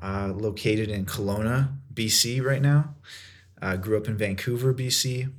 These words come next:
went to school in the States where I met Colby, which was awesome. And yeah, just,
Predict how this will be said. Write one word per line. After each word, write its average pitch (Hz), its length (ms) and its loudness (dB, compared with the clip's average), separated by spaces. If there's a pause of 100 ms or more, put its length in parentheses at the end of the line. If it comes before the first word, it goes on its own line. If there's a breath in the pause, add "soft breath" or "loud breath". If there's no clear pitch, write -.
(140)
went 104 140 -4
to 98 80 -2
school 110 420 0
in 98 300 -4
the 87 80 -4
States - 640 2 (420 loud breath)
where 95 160 0
I 92 60 2
met 92 360 -2
Colby, 127 440 2 (320)
which 92 240 -6
was 87 400 -2 (100)
awesome. 120 500 -6 (280)
And 95 360 -4
yeah, 113 200 0
just, 95 220 -6